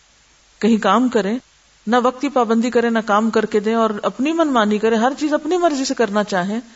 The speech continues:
تو وہ رکھیں گے آپ کو؟ تنخواہ دیں گے اس پر؟ کبھی نہیں۔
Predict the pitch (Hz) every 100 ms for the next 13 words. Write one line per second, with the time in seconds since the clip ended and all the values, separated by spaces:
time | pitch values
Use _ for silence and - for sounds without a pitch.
0 | _ _ - 220 226 226 320 339 311 240
1 | 220 220 233 302 330 339 311 226 - 185
2 | 185 _ - 254 294 339 269